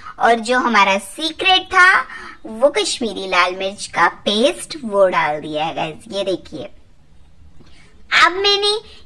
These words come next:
यहाँ पे इसको अच्छे से पका लिया है और इसके ऊपर मैंने डाल दिया है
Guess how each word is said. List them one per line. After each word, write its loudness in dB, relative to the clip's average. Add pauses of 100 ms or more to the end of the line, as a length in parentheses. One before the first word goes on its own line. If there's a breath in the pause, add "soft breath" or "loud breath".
(120)
यहाँ 4
पे -2
इसको -2
अच्छे 0
से -4 (720 soft breath)
पका 2
लिया -2
है 2
और -4
इसके -8
ऊपर -2
मैंने -4
डाल 0
दिया -2
है -2